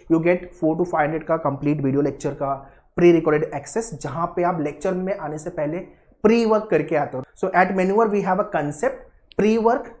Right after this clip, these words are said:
lecture, post-work, ठीक है। तो उसको बारे में मैंने already डिस्कस किया हुआ है काफ़ी टाइम, लेक्चर्स में भी I keep discussing। तो मतलब लेक्चर्स के पहले आप रिकॉर्डेड वीडियोज़, थोड़ा बुक से थियरी करके आओ, फिर आप लेक्चर में आओ, फिर लेक्चर के बाद practice and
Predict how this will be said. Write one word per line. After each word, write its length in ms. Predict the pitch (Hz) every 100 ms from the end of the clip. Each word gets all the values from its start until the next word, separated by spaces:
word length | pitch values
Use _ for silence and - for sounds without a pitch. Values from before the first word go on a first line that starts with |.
| _
lecture, 440 | 143 160 - - 262 262 -
post-work, 520 | 165 151 147 117 110 - _ _ _
ठीक 120 | 180
है। 60 | 170 - - _ -
तो 180 | 147 147
उसको 300 | 156 - 202
बारे 200 | 190 196
में 100 | 202
मैंने 80 |
already 340 | 196 175 180 151
डिस्कस 280 | 151 180 170
किया 200 | 160 156
हुआ 100 | 156
है 60 |
काफ़ी 240 | 156 139 151
टाइम, 340 | 156 180 170
लेक्चर्स 320 | 143 135 175
में 120 | 175 165
भी 160 | 165
I 260 | 151 - 143 143 139
keep 160 | 147 143
discussing। 400 | 139 - 135 208 - - - _
तो 380 | 143 143 139 135 - - - -
मतलब 200 | 151 156
लेक्चर्स 300 | 151 170 175
के 80 | 185
पहले 220 | 170 170
आप 80 | 170
रिकॉर्डेड 340 | 147 156 156
वीडियोज़, 300 | 147 156 160 160
थोड़ा 120 | 156
बुक 240 | 139 147
से 100 | -
थियरी 300 | 151 147 139
करके 280 | 147 139 135
आओ, 140 | 143 147
फिर 140 | 160
आप 140 | 214
लेक्चर 260 | 175 - 180
में 120 | 170
आओ, 120 | 175
फिर 80 | 196
लेक्चर 220 | 170 -
के 80 | 156
बाद 200 | 156 160 143
practice 320 | 127 156
and 80 | 180